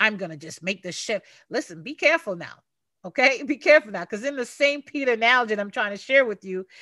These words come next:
and this Peter mindset that I'm telling you that I'm working with, Peter wanted more, right? But he knew where he was going. He saw Jesus. So you have to recognize that.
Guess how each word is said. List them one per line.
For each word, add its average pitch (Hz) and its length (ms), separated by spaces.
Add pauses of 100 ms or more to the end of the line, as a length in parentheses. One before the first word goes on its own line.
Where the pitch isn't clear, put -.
(120)
and 202 140
this 208 140
Peter 269 320
mindset 220 500
that 185 120
I'm 185 80
telling 226 260
you 202 60
that 190 100
I'm 190 200
working 220 340
with, 180 180 (340)
Peter 349 300
wanted 220 400
more, 185 420
right? 185 380 (360)
But 247 160
he 277 180
knew 311 160
where 240 140
he 226 100
was 196 160
going. 220 240
He 254 140
saw 190 260
Jesus. 185 500 (220)
So - 160
you 302 140
have 277 340
to 247 100
recognize 208 800
that. 143 200